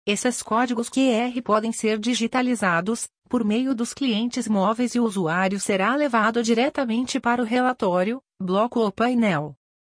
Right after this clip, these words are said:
Para começar a entender um pouco o processo, sobretudo no que tange a ir além dos pagamentos online, vinculamos um de nossos K P S que o temos em nossos painéis a um código Q R. Ou seja,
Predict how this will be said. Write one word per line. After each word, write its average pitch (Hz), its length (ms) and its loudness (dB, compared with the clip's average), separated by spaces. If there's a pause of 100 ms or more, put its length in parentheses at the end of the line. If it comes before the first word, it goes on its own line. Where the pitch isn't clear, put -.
(120)
Para 226 260 2
começar 240 480 0
a 262 40 0
entender 226 500 0
um 208 80 -2
pouco 233 320 0
o 254 40 -2
processo, 214 640 -2 (180)
sobretudo 226 640 0
no 240 140 -2
que 226 100 -2
tange 247 360 -2
a 202 80 0
ir 214 160 0
além 185 340 0
dos 240 220 -4
pagamentos 247 720 -2
online, 220 500 0 (180)
vinculamos 240 800 0
um 226 140 2
de 185 160 0
nossos 214 320 -2
K 226 160 -2
P 240 200 0
S 254 260 -2
que 254 80 0
o 240 80 0
temos 247 320 0
em 185 100 0
nossos 208 380 -2
painéis 226 420 0
a 285 60 2
um 240 80 2
código 233 440 0
Q - 160 -2
R. 147 540 -2 (380)
Ou 214 120 2
seja, 233 540 0